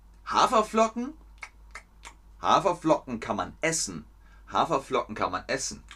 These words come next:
Ihr braucht keine Haferflocken für die Uni. <laughs> Oder vielleicht doch, vielleicht braucht ihr Haferflocken für die Uni. Yay, dann seid ihr k-, äh, voller Kraft und Konzentration.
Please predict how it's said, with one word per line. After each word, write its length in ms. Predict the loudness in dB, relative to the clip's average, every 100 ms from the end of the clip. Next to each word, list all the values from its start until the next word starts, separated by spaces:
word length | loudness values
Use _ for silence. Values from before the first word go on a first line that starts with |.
| -18 -4
Ihr 120 | -2
braucht 320 | 2 2 0
keine 380 | 2 4 4 2
Haferflocken 680 | 2 0 -2 -2 -2 -2 -6
für 160 | -6
die 120 | -4 -2
Uni. 360 | -2 -2 -6 -4
<laughs> 800 | -2 0 2 2 -2 -10 -20 4
Oder 200 | 8 8
vielleicht 340 | 10 8 8 8
doch, 220 | 8 6
vielleicht 320 | 2 2 2
braucht 300 | 2 2 4
ihr 120 | 2
Haferflocken 680 | 4 2 2 0 0 0 -2
für 100 | -8
die 140 | -6 -2
Uni. 320 | 0 0 -4 -12 -20 -14
Yay, 560 | 2 8 10 10 8 4
dann 240 | 4 2
seid 240 | 2 2 4
ihr 240 | 4 4 0 -18 -12
k-, 200 | -12 -4 -2
äh, 20 | -2
voller 360 | 0 2 2
Kraft 440 | 2 2 2 0 -6
und 160 | -4
Konzentration. 880 | -2 -4 -4 -4 -2 -4 -4 -6 -8